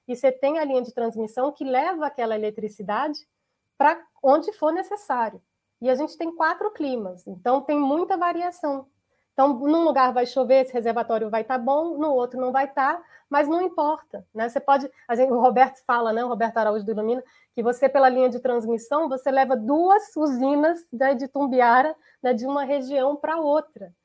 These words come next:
né? Lá não tem a usina, mas você vai ter eletricidade como se você tivesse, porque você tem um reservatório num outro lugar e a linha de transmissão, né, fez essa eletricidade chegar lá. O Texas, o que que ele quer? Ele, na verdade, ele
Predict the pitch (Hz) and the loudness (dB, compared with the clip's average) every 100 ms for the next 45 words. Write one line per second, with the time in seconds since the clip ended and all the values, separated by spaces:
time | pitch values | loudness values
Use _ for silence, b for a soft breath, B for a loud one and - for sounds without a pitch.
0 | _ 233 233 240 262 370 440 440 349 392 | _ -2 2 4 4 4 2 2 -2 0
1 | 285 226 208 196 196 202 208 254 247 262 | 0 -2 -4 -6 -6 -6 -6 -4 -2 -2
2 | 277 294 285 285 262 - 233 214 233 277 | 0 0 -2 -4 -10 -10 -8 -4 -4 -6
3 | - _ _ _ 294 349 381 370 330 339 | -10 _ _ _ 2 4 2 -4 -6 -6
4 | 294 285 320 254 269 - _ _ _ 254 | -8 -8 -8 -6 -6 -12 _ _ _ -4
5 | - 240 254 240 254 302 302 254 240 233 | -2 -2 -2 -2 0 0 0 0 0 2
6 | 220 208 208 226 233 320 - 285 226 220 | 2 0 0 2 4 4 2 -2 0 0
7 | 311 302 311 269 277 285 285 285 277 269 | 0 0 0 0 -2 -6 -6 -6 -4 -6
8 | 262 247 247 277 _ _ - 247 254 262 | -8 -8 -8 -10 _ _ -2 0 4 2
9 | 262 254 262 262 254 247 247 - - 262 | 2 0 -2 -2 -6 -6 -6 -6 -4 0
10 | 262 262 208 _ _ _ _ _ _ 311 | 0 0 -4 _ _ _ _ _ _ -4
11 | 392 - 285 311 - - - 294 302 285 | -2 0 0 0 -4 -8 -6 -4 -2 -4
12 | - 196 175 247 302 311 247 240 208 208 | -4 -6 0 2 2 0 -4 -6 -4 -2
13 | 240 247 240 | 0 0 -2